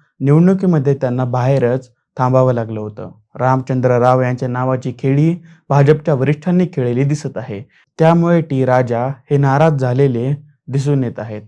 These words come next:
सोबतच वरिष्ठांकडे निर्णय बदलण्याची विनंती करताना देखील दिसत आहेत. पण मुळात तर दोन हजार अठ्ठावीसच्या निवडणुकीला डोळ्यासमोर ठेवून पुढील निवडणुकीसाठी त्यांना जो मान पक्षाने द्यायला पाहिजे होता, तो पक्षाकडून दिला गेला नाही, अशी त्यांची खंत आहे.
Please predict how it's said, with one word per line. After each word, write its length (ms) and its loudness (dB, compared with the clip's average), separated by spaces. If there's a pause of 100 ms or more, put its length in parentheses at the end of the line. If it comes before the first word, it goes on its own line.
सोबतच 540 -2
वरिष्ठांकडे 800 0 (340)
निर्णय 320 2
बदलण्याची 540 2
विनंती 380 0
करताना 460 0
देखील 440 -2 (320)
दिसत 300 -2
आहेत. 240 -4 (280)
पण 120 0
मुळात 300 2 (100)
तर 100 0
दोन 180 0
हजार 220 0
अठ्ठावीसच्या 500 -2
निवडणुकीला 720 -2 (260)
डोळ्यासमोर 560 2
ठेवून 340 -4
पुढील 320 4
निवडणुकीसाठी 840 -2
त्यांना 440 -4 (360)
जो 140 2
मान 280 2
पक्षाने 440 -2
द्यायला 260 4
पाहिजे 300 0
होता, 360 -4 (320)
तो 100 0
पक्षाकडून 600 -2
दिला 220 0
गेला 240 -4
नाही, 340 -6 (280)
अशी 180 -2
त्यांची 380 -6
खंत 240 -4
आहे. 160 -8